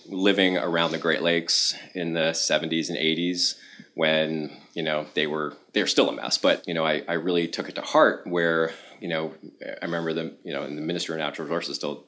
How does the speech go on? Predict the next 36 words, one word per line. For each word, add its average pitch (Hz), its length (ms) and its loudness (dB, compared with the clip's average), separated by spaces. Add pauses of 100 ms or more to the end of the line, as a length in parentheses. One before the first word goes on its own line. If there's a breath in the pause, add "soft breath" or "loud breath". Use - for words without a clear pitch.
does 82 200 0
this, - 260 -4 (520 soft breath)
um, 76 420 2
and 78 280 -6
they 87 100 2
produced - 320 -2
the - 40 -2
book - 380 0
that - 160 -4
shows 85 320 2
you, 78 340 0
you 87 120 -2
know, 76 280 0
your 80 220 -2
consumption 98 640 2
rates 78 440 0
in 78 160 -4
different 92 340 -2
lakes 85 480 2
and 78 180 -2 (400 loud breath)
don't 98 180 6
eat 92 180 0
these 101 240 4
ones 87 260 2
because 90 260 -4
they're 90 80 0
contaminated. 85 840 0
You 82 60 -8
know, 87 120 2
it 71 60 -4
was, - 200 -6
it 101 60 -4
was 95 140 -4
really 98 160 2
bad. 87 340 4
And 87 160 -6